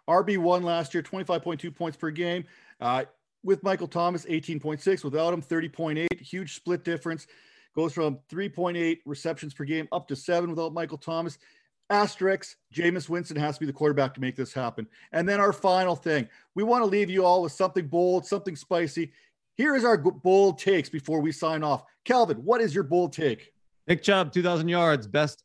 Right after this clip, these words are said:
Speaker 2: offensive line in football. Let's go.
Speaker 1: Over to you, Tara.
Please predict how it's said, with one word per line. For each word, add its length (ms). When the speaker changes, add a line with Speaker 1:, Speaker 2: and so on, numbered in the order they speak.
Speaker 2:
offensive 380
line 340
in 280
football. 560
Let's 200
go. 340
Speaker 1:
Over 180
to 60
you, 140
Tara. 360